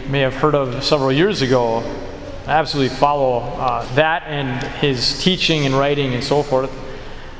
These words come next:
Um, here's what he said as a Protestant before he became Catholic. He was reading the Old Testament in Isaiah, and the exact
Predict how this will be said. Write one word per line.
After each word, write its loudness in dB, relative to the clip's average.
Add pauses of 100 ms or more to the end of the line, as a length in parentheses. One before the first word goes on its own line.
(160)
Um, 0 (1700)
here's 6
what 4
he 2
said 2
as 2
a -4
Protestant -4
before 2
he 2
became -2
Catholic. -4 (1080)
He 2
was 4
reading 2
the 4
Old 2
Testament -2 (840)
in 2
Isaiah, 2 (720)
and 4
the 6
exact 2